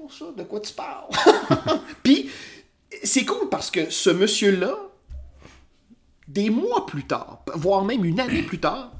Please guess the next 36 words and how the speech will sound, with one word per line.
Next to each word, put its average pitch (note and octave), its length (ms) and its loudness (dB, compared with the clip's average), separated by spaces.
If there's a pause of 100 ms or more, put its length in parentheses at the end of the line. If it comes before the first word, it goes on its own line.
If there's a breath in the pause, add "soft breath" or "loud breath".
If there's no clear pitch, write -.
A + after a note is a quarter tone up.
(720 loud breath)
j'ai C#3 180 0
reçu - 140 2
un F4 80 2
courriel. D3+ 440 2 (540 soft breath)
Et G#3 60 8
c'était C4 280 6
ce D#4 140 0
monsieur-là F3 440 0 (280)
qui - 160 0
me F3+ 80 4
disait, « D3+ 320 -2
Je - 240 0
t-, - 100 -16
je - 140 -2
t'ai A#3 160 0
lu D4+ 180 10
l'autre G#3+ 260 4
fois, B3+ 400 -6
t'as F#3+ 120 0
pas », - 160 -8 (240 loud breath)
je - 100 -2
me G#3 40 4
souviens A3+ 240 2
pas A#3 160 0
de D#3 120 -2
quel D3+ 260 0
album B2+ 600 2
dont C3 140 -6
il C3 100 -4
est - 40 -6
question, D#3+ 680 -10
euh, - 200 -14 (120)
mais D3+ 280 0 (520 loud breath)
il G3 100 4
m'a G3+ 120 10
dit C4 440 2